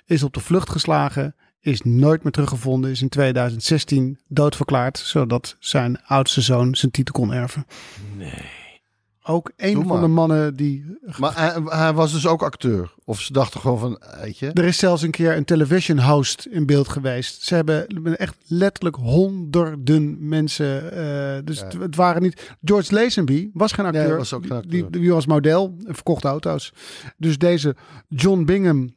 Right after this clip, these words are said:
Speaker 1: de zevende graaf van, eh, Lucken, eh, moet ergens ook in het oog zijn gesprongen.
Speaker 3: Ze wilden wat meer reality draaien.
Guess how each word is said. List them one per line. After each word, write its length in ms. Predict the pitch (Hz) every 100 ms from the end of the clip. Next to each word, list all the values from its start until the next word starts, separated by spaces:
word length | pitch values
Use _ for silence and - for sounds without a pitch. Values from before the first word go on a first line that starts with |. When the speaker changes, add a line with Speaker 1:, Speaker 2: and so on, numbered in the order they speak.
| _
Speaker 1:
de 120 | 139
zevende 640 | 123 165 160 151 139 131 135
graaf 420 | - 143 139 131
van, 280 | - 131 127
eh, 60 | 127
Lucken, 520 | 139 156 151 135 127 170
eh, 420 | 143 135 131 131
moet 280 | 131 156 -
ergens 460 | 214 175 151 139
ook 320 | 156 175 185 -
in 140 | 180
het 120 | 156
oog 200 | 170 160
zijn 180 | - 147
gesprongen. 460 | 131 - 127 127 - _ _ _ _ _ _ _
Speaker 3:
Ze 160 | _ 120
wilden 220 | 123 123
wat 140 | 120 117
meer 200 | 127 120
reality 520 | 120 120 123 123 101
draaien. 500 | 92 92 82 76 78